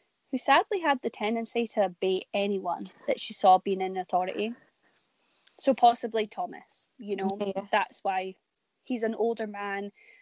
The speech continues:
Speaker 1: and Jessie's been brought up to believe that, right, he knows what's best for me, I will do anything for him. Now, on the night of the tenth of March, eighteen eighty-nine, Jessie parted with her own baby,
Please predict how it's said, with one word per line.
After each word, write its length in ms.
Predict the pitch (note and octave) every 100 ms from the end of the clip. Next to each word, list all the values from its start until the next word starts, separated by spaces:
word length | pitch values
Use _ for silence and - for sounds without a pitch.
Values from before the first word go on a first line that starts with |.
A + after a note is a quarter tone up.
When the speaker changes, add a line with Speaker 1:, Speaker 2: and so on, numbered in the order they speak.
| _
Speaker 1:
and 160 | G#3+ G3+
Jessie's 380 | G3 - G3+
been 220 | - G3 F3+
brought 200 | G3 -
up 200 | - -
to 120 | -
believe 400 | G3 F#3 F#3 F3+
that, 200 | F#3+ F#3+ -
right, 260 | F#3 F3+ - _ _ _ _ _ _
he 180 | A#3+
knows 260 | A3 G3+ F#3+
what's 160 | F#3+ -
best 300 | G3 F#3 -
for 80 |
me, 280 | G3 F#3 F3+ -
I 140 | F3+
will 160 | E3+ E3+
do 340 | F3 E3+ - - _ _ -
anything 440 | F3+ E3+ - - -
for 100 | -
him. 280 | - - G3 _ _ - _ _ _ _ _ _ _ _ _ _ _ _
Now, 220 | C#4 C4+ - _ _ _ _ _
on 140 | - C#4+
the 80 | D4
night 260 | C#4+ E4 -
of 100 | C#4+
the 100 | D#4+
tenth 360 | - B3+ B3+
of 80 | C4+
March, 580 | B3 G#3+ G3+ - - - _ _ _ _
eighteen 440 | A#3 - - A#3 A3
eighty-nine, 720 | A3+ - - A#3 F#3 F#3 G3 - _ _ _ _ _ _ _ _
Jessie 360 | A#3+ A#3+ - C#4+
parted 420 | - G#3 G#3 G#3
with 140 | G3+
her 140 | - -
own 180 | C#4+ B3+
baby, 400 | D3+ E3+ G3